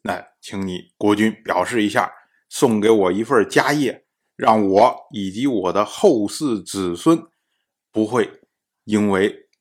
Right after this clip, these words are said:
没有家业而流落街头、而挨饿受冻的生活。哎，基本上是这样个意思。那宋城呢，他也认可项须的功劳，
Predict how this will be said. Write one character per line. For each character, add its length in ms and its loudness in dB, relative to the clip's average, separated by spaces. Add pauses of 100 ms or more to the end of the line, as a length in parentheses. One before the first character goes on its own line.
(120)
没 420 0
有 280 4
家 320 0
业 340 -6 (200)
而 440 -6
流 400 4
落 300 4
街 320 -4
头、 380 -10 (280)
而 440 -4
挨 340 2
饿 480 -2 (120)
受 460 0
冻 300 -2
的 160 -12
生 260 -8
活。 220 -20 (460)
哎， 140 -16 (220)
基 160 -16
本 160 -20
上 240 -10
是 220 -20
这 100 -16
样 180 -20
个 120 -16
意 180 -12
思。 200 -18 (840)
那 200 -2 (260)
宋 260 2
城 180 0
呢， 280 0 (220)
他 460 -4
也 460 -4 (180)
认 260 4
可 340 -10 (100)
项 320 -4
须 140 -8
的 80 -2
功 180 -4
劳， 140 -4